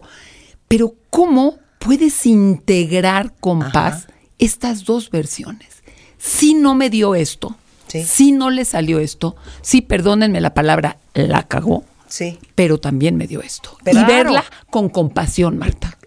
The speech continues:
Speaker 2: A ver, cuando estaba Angélica María al principio del programa
Speaker 3: Ya lo dije.
Speaker 2: Eh, ah, sí,
Speaker 3: ¿Sí?
Speaker 2: claro.
Speaker 3: Y te-,
Speaker 2: De que
Speaker 3: repítelo nuevamente.
Speaker 2: llega un momento, y es parte de la adultez y de la madurez emocional de un ser humano,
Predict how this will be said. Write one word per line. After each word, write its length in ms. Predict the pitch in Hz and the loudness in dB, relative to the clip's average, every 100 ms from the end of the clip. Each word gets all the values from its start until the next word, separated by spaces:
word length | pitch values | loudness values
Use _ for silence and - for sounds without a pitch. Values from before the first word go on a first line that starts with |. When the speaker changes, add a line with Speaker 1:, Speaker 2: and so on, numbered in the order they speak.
| 165 | -6
Speaker 2:
A 80 | 170 | -2
ver, 260 | 202 151 - _ _ - - | -2 -4 -14 _ _ -20 -4
cuando 180 | 175 165 | -2 -2
estaba 240 | - 233 | -2 -4
Angélica 340 | 294 220 185 160 | -2 -2 -2 -4
María 220 | 131 131 | -2 -2
al 60 | 139 | -4
principio 340 | 135 139 143 | -6 -6 -6
del 60 | 120 | -6
programa 420 | 113 104 95 107 | -6 -6 -6 -4
Speaker 3:
Ya 120 | 180 | -2
lo 120 | 185 | -2
dije. 320 | 196 196 143 - _ _ - | -4 -6 -10 -12 _ _ -18
Speaker 2:
Eh, 80 | - - | -16 -10
ah, 140 | 147 - | -10 -10
sí, 280 | - 294 311 | -10 -10 -4
Speaker 3:
¿Sí? 120 | 190 | -2
Speaker 2:
claro. 240 | 247 - - - - _ | -2 -4 -10 -14 -20 _
Speaker 3:
Y 100 | 139 | -10
te-, 140 | 135 180 | -6 -4
Speaker 2:
De 60 | |
que 60 | 160 | -2
Speaker 3:
repítelo 460 | 180 233 208 220 185 | 0 0 0 -2 -2
nuevamente. 500 | 175 190 247 254 165 | -4 -6 -6 -4 -2
Speaker 2:
llega 460 | 233 262 311 330 _ | 0 0 -6 -8 _
un 160 | 208 226 | -4 -2
momento, 600 | 233 185 165 143 135 226 _ _ _ _ _ - | -2 -4 -4 -4 -4 -6 _ _ _ _ _ -4
y 140 | 160 | -2
es 140 | 170 - | -2 -4
parte 340 | 180 - 240 | -8 -4 -4
de 100 | 202 | -2
la 100 | 160 | -4
adultez 800 | 135 123 107 120 - - - - _ - | -6 -8 -6 -6 -6 -8 -12 -16 _ -6
y 120 | 180 | -2
de 100 | 156 | -2
la 140 | 143 | -2
madurez 600 | 143 143 131 127 165 226 | -4 -6 -6 -4 -4 -4
emocional 520 | 226 180 143 131 135 135 | -4 -6 -8 -6 -6 -6
de 80 | 143 | -8
un 60 | |
ser 200 | - 127 | -6 -8
humano, 400 | 110 98 110 - | -8 -12 -12 -14